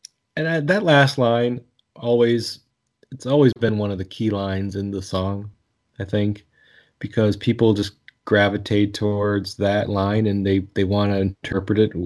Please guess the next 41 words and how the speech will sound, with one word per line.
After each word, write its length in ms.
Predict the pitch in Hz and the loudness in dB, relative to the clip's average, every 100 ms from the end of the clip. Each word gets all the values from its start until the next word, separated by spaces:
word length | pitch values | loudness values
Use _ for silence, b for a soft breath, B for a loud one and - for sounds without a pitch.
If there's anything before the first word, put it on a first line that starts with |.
| - | -4
I 100 | 101 | -4
think, 240 | 104 98 | -2 -2
one 140 | 98 92 | 0 -2
of 100 | - | -2
two 200 | - 98 | 2 4
ways. 420 | 92 98 127 - _ _ _ _ - - | 4 4 2 -2 _ _ _ _ -8 4
And 80 | 165 | 6
maybe 160 | 196 | 8
there's 160 | 151 95 | 6 6
more 200 | 110 101 | 4 4
ways 180 | 104 101 | 2 0
to 120 | 104 | -4
interpret 380 | 92 101 98 92 | -4 -6 -4 -6
it, 140 | 92 | -4
but 100 | 101 | 0
I've 140 | 113 | 4
always 340 | 123 113 101 - | 4 4 2 -4
interpreted 500 | 107 - 101 95 95 | -10 -8 -6 -6 -8
it 40 | |
one 160 | 101 95 | -6 -8
of 120 | 90 | -8
two 160 | - 92 | -8 -6
ways. 360 | 87 90 - _ b b b b b _ - | -6 -6 -10 _ b b b b b _ -8
Once 240 | 107 101 110 | -4 -4 0
again, 160 | 110 | 2
the 120 | 98 | 2
literal 640 | 104 120 123 120 123 123 - _ _ | 2 4 6 6 6 2 -8 _ _
sleeping 420 | - 120 117 117 | -4 0 0 0
in 100 | 107 | 0
between 340 | 104 107 - 107 | -2 -4 -4 -2
the 80 | 98 | -2
two 200 | 107 101 | 0 0
of 100 | 98 | 0
us. 400 | 110 117 - - - | 0 -2 -8 -16 -10
I 20 | |
mean, 240 | 98 95 92 | -8 -6 0
was 300 | 101 95 - | 0 0 -2
there 280 | 101 101 | -2 -2
some 220 | 95 - 92 | -2 -4 -4
sort 300 | - 101 98 | -2 -2 -2
of 240 | 95 92 | -2 -4